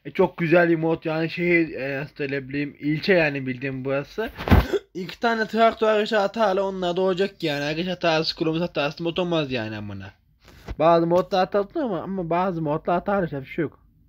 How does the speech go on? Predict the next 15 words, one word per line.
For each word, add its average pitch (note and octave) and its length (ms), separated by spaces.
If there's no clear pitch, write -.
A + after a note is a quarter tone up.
Ama F3+ 200
ya G#3+ 140
çalışıyorum, G#3 340
çalışıyorum F#3+ 380
abi, D#3+ 140
idare F#3+ 300
edin F#3 200
yani A#2 300
usta. A#2+ 480
Ustam F#3 520
yine F#3 580
dört D#3 320
bir D3+ 200
yanımız B2+ 920
emhey. C3+ 1120